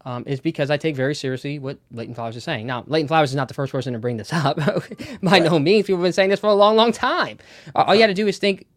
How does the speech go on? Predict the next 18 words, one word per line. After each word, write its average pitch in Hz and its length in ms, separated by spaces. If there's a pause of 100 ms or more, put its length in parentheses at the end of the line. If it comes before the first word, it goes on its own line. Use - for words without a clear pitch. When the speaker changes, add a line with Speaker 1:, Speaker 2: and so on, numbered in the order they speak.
(220)
Speaker 1:
think 277 160
about 113 320
this, 117 260
right? 127 340 (220)
And 170 120
immediately 180 480
recognize, 135 640 (140)
wait 214 140
a 165 40
second, 117 440 (300)
how 233 300
could 196 200
somebody 120 720 (1120)
command 202 460
someone 160 320
to 156 100
do 196 220
something 117 520